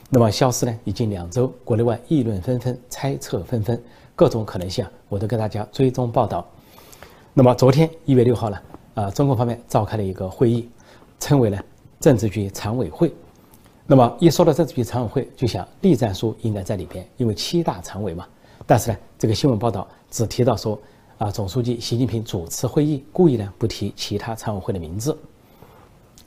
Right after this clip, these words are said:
而这个常委会可不简单，有几大看点。第一个叫，名字叫政治局常委会，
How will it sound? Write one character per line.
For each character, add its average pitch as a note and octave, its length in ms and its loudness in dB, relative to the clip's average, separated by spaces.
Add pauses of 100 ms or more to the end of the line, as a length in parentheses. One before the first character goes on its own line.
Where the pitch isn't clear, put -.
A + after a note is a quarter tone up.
(280)
而 C#3 120 6
这 F#3 140 8
个 - 80 8
常 G#2+ 200 -2
委 A2 40 -2
会 G#2+ 140 -2
可 - 160 -8
不 A2 80 -4
简 F2 180 -6
单， G#2+ 240 -8
有 A2+ 100 -2
几 G2+ 200 -8
大 G2+ 120 -6
看 A2 200 -4
点。 G2 160 -10 (520)
第 D#3+ 120 6
一 D#3 40 10
个 D#3 80 8
叫， A#2 200 6 (200)
名 D3 240 6
字 F3 140 2
叫 C3+ 160 0
政 C#3 180 2
治 G#2+ 80 -2
局 G2 200 -4
常 G#2+ 240 -6
委 F#2+ 40 -4
会， G2 220 -6